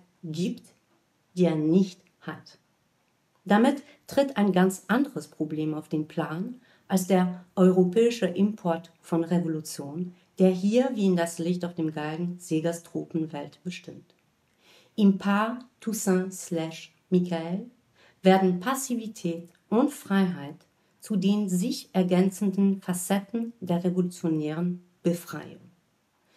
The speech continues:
Und ich denke, dieses Problem ist deshalb für Segers so akut, weil ihre Adressaten natürlich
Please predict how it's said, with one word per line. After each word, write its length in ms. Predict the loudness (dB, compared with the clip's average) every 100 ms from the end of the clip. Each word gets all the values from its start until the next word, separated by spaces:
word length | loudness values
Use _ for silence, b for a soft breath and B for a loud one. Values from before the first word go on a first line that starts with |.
| b b b
Und 180 | 0 0
ich 180 | -2
denke, 360 | 0 2 2 0
dieses 260 | 0 -2 -2
Problem 520 | -4 -4 -4 -4 -6
ist 240 | -14 -6 -2
deshalb 460 | -2 -4 -8 -6
für 140 | -2 0
Segers 460 | 2 0 -2 -6 -16 -12
so 260 | -2 0
akut, 520 | -2 -10 -6 -6 -6 -12 _ _
weil 180 | -4 -2
ihre 200 | -2 -4
Adressaten 760 | -8 -6 -6 -4 -6 -6 -8
natürlich 600 | -8 -10 -12 -10 -10 -10